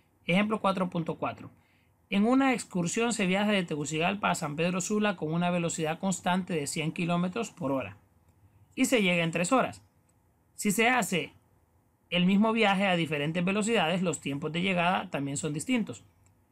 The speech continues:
El tiempo representado con la variable Y es inversamente proporcional a la velocidad representada con la variable X.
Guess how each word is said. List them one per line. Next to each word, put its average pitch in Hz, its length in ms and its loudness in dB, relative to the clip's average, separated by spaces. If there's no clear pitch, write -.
El 165 180 -2
tiempo 220 580 2
representado 165 600 0
con 180 120 0
la 175 100 4
variable 180 360 2
Y 196 280 -2
es 160 160 -2
inversamente 165 580 -2
proporcional 190 640 -2
a 165 80 0
la 151 160 2
velocidad 139 580 -4
representada 160 500 -2
con 156 120 -2
la 139 100 -2
variable 127 400 -4
X. - 280 -12